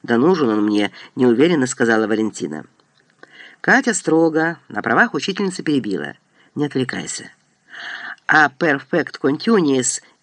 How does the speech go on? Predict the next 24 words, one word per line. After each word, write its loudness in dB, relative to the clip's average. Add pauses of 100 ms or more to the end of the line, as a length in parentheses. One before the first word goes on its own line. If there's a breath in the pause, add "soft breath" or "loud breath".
используется 2
тогда, 2
когда 0
есть 0
связь 0
с -4
прошлым, 0 (640 soft breath)
и 2
к -12
тому 2
же -4
действие 2
длится -2
довольно 2 (540)
долго. 2 (460 loud breath)
Я 2
жду 2
Гошиной 2
любви 2 (280 soft breath)
уже 2
по 2
меньшей 2
мере 2
год». 0